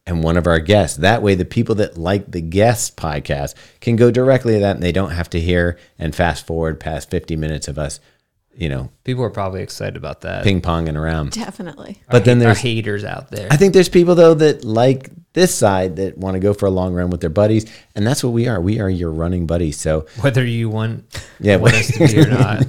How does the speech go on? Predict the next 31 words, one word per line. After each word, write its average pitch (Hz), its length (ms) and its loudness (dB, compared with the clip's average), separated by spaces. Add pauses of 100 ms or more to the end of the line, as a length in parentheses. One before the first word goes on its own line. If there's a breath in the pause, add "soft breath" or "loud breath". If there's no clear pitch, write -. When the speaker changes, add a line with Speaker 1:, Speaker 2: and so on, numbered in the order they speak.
(100)
Speaker 1:
<laughs> - 140 -14
we're 127 60 -10
Speaker 2:
we 151 100 8
Speaker 1:
like 185 160 8
that 160 140 6
Speaker 2:
are. 123 40 -2
Speaker 1:
guy. 123 140 6
Have 120 240 2
you 165 60 4
ever 151 100 2
had 139 220 4
somebody 127 300 2
run 117 180 2
up 110 120 0
to 117 100 0
you 113 40 2
next 107 300 0
to 117 80 -2
you 107 100 2
in 104 80 0
a 98 80 0
race 92 280 2
and 87 80 -4
they 85 60 -2
start 85 240 -4
talking 90 280 -2
to 92 40 -2
you 90 60 0
and 80 80 -2
you're 80 100 -2
like, 82 200 0